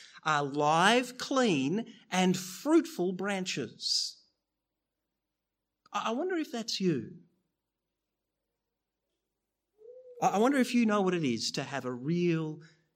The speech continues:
spiritual connection with Jesus. To experience the life of Jesus pulsating through your life because you've been united with him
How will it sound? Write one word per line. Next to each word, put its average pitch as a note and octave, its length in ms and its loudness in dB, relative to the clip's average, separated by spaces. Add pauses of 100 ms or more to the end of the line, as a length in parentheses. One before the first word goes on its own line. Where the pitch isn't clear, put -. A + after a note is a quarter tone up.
spiritual C#3 720 -2
connection B2+ 600 -8
with A#2+ 160 -10
Jesus. - 840 -8 (2500)
To D3+ 140 -2
experience D#3+ 720 0
the C3+ 280 2 (200)
life E3 800 0
of C#3 180 -2
Jesus - 920 -2 (400)
pulsating D#3 640 0
through C#3 480 -2
your C3+ 260 -6
life - 720 -12 (580)
because C3+ 240 -6
you've C3 140 -6
been B2+ 120 0
united B2+ 540 0
with A#2+ 140 -6
him A#2+ 400 -6